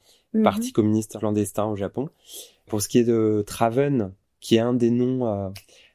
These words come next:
Speaker 2: qu'on lui donne, mais en fait, c'est un personnage extrêmement énigmatique qui a écrit donc Le Vaisseau des Morts en vingt-six. Et dans Le Vaisseau des Morts, c'est un,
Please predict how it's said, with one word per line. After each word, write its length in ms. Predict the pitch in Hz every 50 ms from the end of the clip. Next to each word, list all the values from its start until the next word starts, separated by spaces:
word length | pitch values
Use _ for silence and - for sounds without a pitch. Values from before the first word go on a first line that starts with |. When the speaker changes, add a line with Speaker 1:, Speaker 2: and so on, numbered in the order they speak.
| _ _
Speaker 2:
qu'on 180 | - 110 107
lui 200 | 104 101 107 113
donne, 260 | 110 135 135 143 139
mais 120 | 127 117 107
en 100 | 104 101
fait, 160 | - 123 -
c'est 80 | - 107
un 60 | 98
personnage 340 | 104 104 95 - 110 104 110
extrêmement 340 | 104 - - 120 123 123
énigmatique 640 | 123 123 117 110 110 117 110 104 - - 160 175 _
qui 140 | - - 110
a 80 | 104
écrit 240 | 101 101 - - 107
donc 200 | 107 107 104 -
Le 60 | 110 101
Vaisseau 320 | 104 117 113 - - 135
des 120 | 120 117
Morts 280 | 113 110 120 156 196 175
en 420 | 123 104 98 98 98 95 98 98
vingt-six. 640 | 95 98 98 98 104 - - - 165 180 - - - _ _ _ _ _ _ _ _ _ _ _ _ _ _ -
Et 120 | 110 107
dans 140 | 104 113 113
Le 100 | 113 113
Vaisseau 300 | 113 117 110 110 - 123
des 140 | 113 117 117
Morts, 320 | 123 143 170 185 - -
c'est 80 | - 123
un, 340 | 117 117 117 113 113 113 -